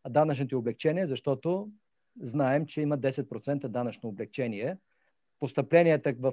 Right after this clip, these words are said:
този стълб нарастват, а, удивително много в края на годината.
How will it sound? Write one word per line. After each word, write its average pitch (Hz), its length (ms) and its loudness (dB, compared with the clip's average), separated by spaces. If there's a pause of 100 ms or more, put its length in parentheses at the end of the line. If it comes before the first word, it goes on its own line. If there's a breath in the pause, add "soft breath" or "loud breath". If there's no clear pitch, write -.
този 123 260 0
стълб 180 420 0
нарастват, 143 680 -2
а, 131 360 0
удивително 131 920 -2
много 147 440 2
в - 80 -10
края 143 240 4
на 131 100 0
годината. 117 440 -4